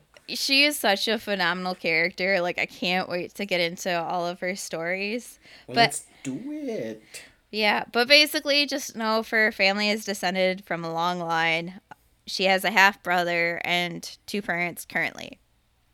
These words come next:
Speaker 2: Okay.
Speaker 1: And if one thing can be said about Grace O'Malley's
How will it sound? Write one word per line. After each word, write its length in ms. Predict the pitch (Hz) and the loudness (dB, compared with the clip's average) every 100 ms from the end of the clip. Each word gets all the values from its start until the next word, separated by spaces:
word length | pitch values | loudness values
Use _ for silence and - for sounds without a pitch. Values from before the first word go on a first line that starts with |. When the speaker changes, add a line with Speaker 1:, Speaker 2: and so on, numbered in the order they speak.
| _ - | _ -8
Speaker 2:
Okay. 380 | 127 127 90 82 _ _ - - - - - _ _ _ _ - | -8 -6 -10 -16 _ _ -20 -20 -20 -20 -20 _ _ _ _ 0
Speaker 1:
And 420 | 240 240 220 214 | 4 4 4 0
if 160 | 233 247 | -2 2
one 180 | 262 320 | 2 4
thing 200 | 294 294 | 0 2
can 240 | 311 240 | 0 0
be 140 | 240 254 | -2 -2
said 200 | 208 214 | 0 2
about 240 | 214 190 | 2 0
Grace 360 | 196 202 240 220 | 2 0 0 -2
O'Malley's 580 | 208 185 190 196 190 | 2 2 2 2 -2